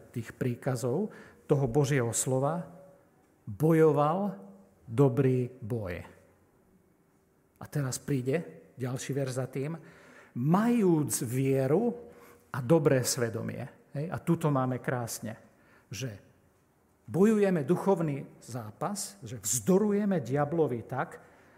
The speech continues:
že, e, máme vieru v toto Božie slovo a zároveň dobré svedomie, že s tým žijeme v súlade. A že nás naše svedomie neobviňujeme, neobviňuje.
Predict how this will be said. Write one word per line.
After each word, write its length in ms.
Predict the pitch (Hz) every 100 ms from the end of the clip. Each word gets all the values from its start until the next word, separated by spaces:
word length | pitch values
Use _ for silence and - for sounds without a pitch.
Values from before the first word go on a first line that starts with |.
| _
že, 260 | 120 113 123 104
e, 40 | - _ _ _ _ _ 240 120 113 117 - -
máme 400 | 143 143 190 208
vieru 480 | 147 139 123 135 220 - - - _ - - - _ _ _ _ _ _
v 280 | _ - - -
toto 240 | 196 190
Božie 400 | 147 151 139 131
slovo 560 | 120 - 127 120 151 175 - -
a 80 | - 131
zároveň 560 | 131 131 131 123 120 110
dobré 480 | 156 170 196 190
svedomie, 800 | 180 - 131 117 117 113 110 147 - - - -
že 240 | 117 123
s 160 | - -
tým 320 | 135 127 131 -
žijeme 640 | 117 135 131 120 113 -
v 60 | -
súlade. 420 | 127 123 117 123 - _ - - 139
A 80 |
že 160 | 127 143
nás 240 | 139 135
naše 480 | 123 156 170 147 123 - -
svedomie 720 | - - 156 151 151 143 143 - - -
neobviňujeme, 1120 | 147 - 165 147 165 160 156 151 - - -
neobviňuje. 640 | 151 147 135 156 151 135